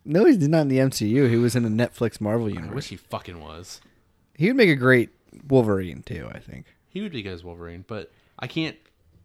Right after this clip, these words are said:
Speaker 2: see him as anyone other than the Punisher. He,
Speaker 1: I have a backup in
Speaker 2: he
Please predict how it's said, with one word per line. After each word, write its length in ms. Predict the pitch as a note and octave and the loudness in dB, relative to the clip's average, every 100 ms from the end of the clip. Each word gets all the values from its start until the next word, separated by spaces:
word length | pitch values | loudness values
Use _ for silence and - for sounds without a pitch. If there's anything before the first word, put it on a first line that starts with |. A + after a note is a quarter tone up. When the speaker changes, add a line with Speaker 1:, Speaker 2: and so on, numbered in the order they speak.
| _ | _
Speaker 2:
see 200 | - D#3 | -12 -8
him 80 | C3+ | -6
as 100 | B2+ | -6
anyone 320 | B2 A#2 A2+ | -6 -8 -10
other 180 | A#2 A#2 | -8 -8
than 160 | G#2 G2 | -8 -10
the 60 | |
Punisher. 460 | F#2+ B2 E2 - - _ _ _ _ _ _ _ _ _ _ _ _ _ _ _ _ _ _ _ _ _ _ - | -14 -16 -16 -20 -20 _ _ _ _ _ _ _ _ _ _ _ _ _ _ _ _ _ _ _ _ _ _ -10
He, 100 | - | 4
Speaker 1:
I 40 | D3 | 6
have 120 | C3 | 6
a 40 | |
backup 400 | B2 A2 - G2+ | 6 4 2 -4
in 40 | |
Speaker 2:
he 20 | G2+ | -4